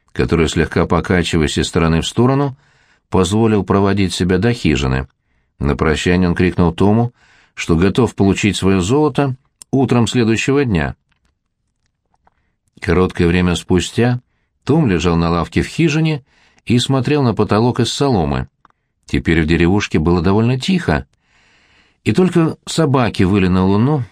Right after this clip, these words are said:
да ветер шуршал соломой на крыше. «О чём ты думаешь?» — спросила Тео. «Ни о чём», — ответил Том. «Врёшь?» «Да, вру.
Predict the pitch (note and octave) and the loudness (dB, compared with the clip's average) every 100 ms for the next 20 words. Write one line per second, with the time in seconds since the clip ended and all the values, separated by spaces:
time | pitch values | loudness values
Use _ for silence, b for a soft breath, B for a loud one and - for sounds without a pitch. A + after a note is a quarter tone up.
0 | - - E2+ E2 F2 F#2 F2 F#2+ E2 G#2 | -12 -2 0 2 0 -2 -2 -2 -2 0
1 | F2 - G2 F2+ E2+ E2+ E2 - F2 E2 | -2 -2 0 0 0 0 -2 0 0 0
2 | F2 E2 _ _ _ _ _ _ _ E2 | -2 -4 _ _ _ _ _ _ _ -4
3 | E2+ B2+ D#3 D3 E2 F#2 A2+ C3+ - _ | 0 0 0 0 2 2 0 -2 -6 _
4 | _ _ - D3+ D3 D#3+ D3+ B2+ D3+ D3 | _ _ -6 -2 0 0 -2 -2 -2 -2
5 | C3+ _ _ - D#2 E2 D#2+ - E2+ A2+ | -6 _ _ -6 0 2 0 -2 0 0
6 | C3 - _ _ G#2+ G#2 C#3 B2 C3 B2+ | -2 -8 _ _ -4 0 0 0 -2 0
7 | C#3 C3 - _ _ - F2+ F3+ G3+ - | 0 -2 -6 _ _ -2 0 2 0 -4
8 | _ _ _ _ - F#3 G3 F3 B2+ C#3+ | _ _ _ _ -2 0 2 0 0 0